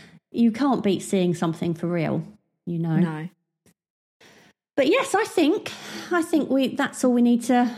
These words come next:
Speaker 1: I don't think I've got anything else really that of any value to say, have you?
Speaker 2: No.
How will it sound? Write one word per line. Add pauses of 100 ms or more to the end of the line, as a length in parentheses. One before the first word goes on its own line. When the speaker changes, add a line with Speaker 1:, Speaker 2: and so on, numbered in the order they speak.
Speaker 1:
I
don't
think
I've
got
anything
else
really
that
of
any
value
to
say,
have
you?
Speaker 2:
No.